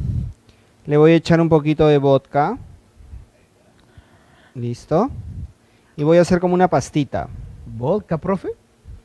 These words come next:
Speaker 2: ¿Y
Speaker 1: Claro.
Speaker 2: si no tienen vodka y usan pisco?
Speaker 1: Alcohol, pisco. Bueno, el
Speaker 2: Pisco.
Speaker 1: pisco funciona,
Speaker 2: Sí.
Speaker 1: pero lo malo del pisco es que tiene mucho azúcar.
Speaker 2: Oh, ok.
Speaker 1: Entonces no se deshidrata, se deshidrata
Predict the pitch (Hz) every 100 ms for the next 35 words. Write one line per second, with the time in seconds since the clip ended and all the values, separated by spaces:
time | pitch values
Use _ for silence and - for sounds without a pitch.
0 | - - _ - - - 240 254 269 277
1 | 254 247 247 254 247 220 220 240 214 233
2 | 190 240 220 214 208 208 202 - 185 170
3 | 208 185 180 180 190 269 - - 294 311
4 | 294 - 208 185 233 208 190 302 - _
5 | _ _ _ _ _ - 190 277 _ -
6 | 156 151 151 156 180 220 247 202 208 196
7 | - 214 214 185 180 180 175 170 - 156
8 | - 85 - - - - 151 147 135 117
9 | 113 113 117 - - - 139 165 156 160
10 | 170 165 180 170 151 147 147 156 156 160
11 | 165 214 - _ - - - - 147 147
12 | 160 156 170 165 170 170 165 156 143 127
13 | 117 110 110